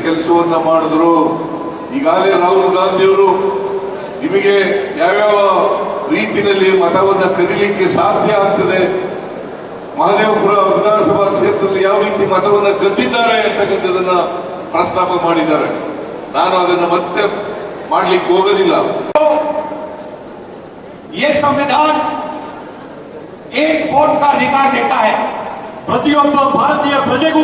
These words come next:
Speaker 3: ಕೂಡ ಈ ಸಂವಿಧಾನ ಪುಸ್ತಕದ ಮುಖಾಂತರವಾಗಿ ಒಂದೇ ಒಂದು ಮತದ ಹಕ್ಕು ಎಲ್ಲರಿಗೂ ಕೂಡ ಕೊಡುವಂತದ್ದು.
Speaker 2: पिछले चुनाव में बीजेपी ने कहा, मोदी जी ने, इनके नेताओं ने इस पर आक्रमण किया.
Speaker 3: ಕಳೆದ ಚುನಾವಣೆಯಲ್ಲಿ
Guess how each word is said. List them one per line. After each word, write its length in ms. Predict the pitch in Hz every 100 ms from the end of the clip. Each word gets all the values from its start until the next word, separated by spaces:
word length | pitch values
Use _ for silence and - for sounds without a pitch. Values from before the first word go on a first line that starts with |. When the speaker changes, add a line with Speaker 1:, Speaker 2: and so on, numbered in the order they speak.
| 311
Speaker 3:
ಕೂಡ 140 | 311 285 - - 311 - - - -
ಈ 20 | 285 - 269
ಸಂವಿಧಾನ 360 | 285 294 285 277 -
ಪುಸ್ತಕದ 320 | - 294 277 254
ಮುಖಾಂತರವಾಗಿ 680 | 311 320 311 302 302 302 233 294 - - - - - 302
ಒಂದೇ 240 | 302 302 302 285
ಒಂದು 180 | 294 285 254
ಮತದ 220 | 254 294 - -
ಹಕ್ಕು 360 | - - 320 214 202 - - - 240
ಎಲ್ಲರಿಗೂ 340 | 285 285 277 277
ಕೂಡ 100 | 262 254 254
ಕೊಡುವಂತದ್ದು. 520 | 247 247 240 233 202 156 - - - - - - - -
Speaker 2:
पिछले 280 | 277 277 311 311
चुनाव 260 | 285 294 302 311
में 100 | 311
बीजेपी 360 | 285 302 302 294 294
ने 60 | 285
कहा, 180 | 262 320 269
मोदी 220 | 269 311 302
जी 80 | 302 311
ने, 100 | 294 311 - - - - - - 262
इनके 200 | 285 262
नेताओं 340 | 269 269 302 311 311
ने 80 | 294 302 302 - - - - 269
इस 40 | -
पर 80 | 285 277
आक्रमण 300 | 269 269 269 262
किया. 140 | 240 214 - - - - - - - 233
Speaker 3:
ಕಳೆದ 240 | 262 294 277
ಚುನಾವಣೆಯಲ್ಲಿ 640 | 285 302 302 302 294 294